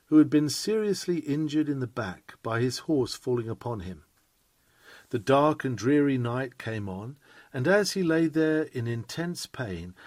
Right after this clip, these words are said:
unable to rise, he heard a voice at a little distance cry, "O God!" His interest was excited, and he rolled himself over and over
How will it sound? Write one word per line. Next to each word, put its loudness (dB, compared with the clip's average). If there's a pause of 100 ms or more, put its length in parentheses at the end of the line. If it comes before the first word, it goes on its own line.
unable 4
to -2
rise, -4 (520)
he 2
heard 2
a 2
voice -2
at -8
a 0
little -2
distance -4
cry, -6 (520)
"O 10
God!" 6 (1040)
His -2
interest 0
was 2
excited, -4
and -2
he 2
rolled 4
himself -4 (100)
over 0
and -8
over 0